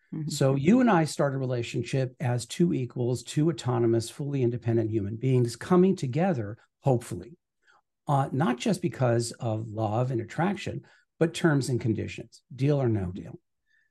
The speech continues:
Speaker 2: So we have to co-create this thing called a relationship, which actually does not exist except in
Speaker 1: Yeah.
Speaker 2: our heads. It's a mythology. So it makes sense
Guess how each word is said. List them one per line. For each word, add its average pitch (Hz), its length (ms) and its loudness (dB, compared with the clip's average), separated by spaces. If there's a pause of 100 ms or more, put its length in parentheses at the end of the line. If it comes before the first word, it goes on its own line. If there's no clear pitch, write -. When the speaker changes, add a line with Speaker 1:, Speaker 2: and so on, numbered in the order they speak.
(120)
Speaker 2:
So 143 440 4
we 175 260 6
have 175 280 6
to 135 140 0
co-create 139 840 0
this 113 180 -10
thing 113 160 0
called 110 220 -2
a 110 60 -4
relationship, 107 640 -4
which 123 200 -8 (140)
actually 117 380 -2
does 104 200 -4
not 104 160 -4
exist - 600 -12
except - 400 -6
in 170 60 -4
Speaker 1:
Yeah. 165 80 -4
Speaker 2:
our 117 40 0
heads. 131 320 0
It's 117 200 -4
a - 20 2
mythology. 123 720 0 (540)
So 147 400 2 (180)
it 156 140 -2
makes 120 260 0
sense 226 340 2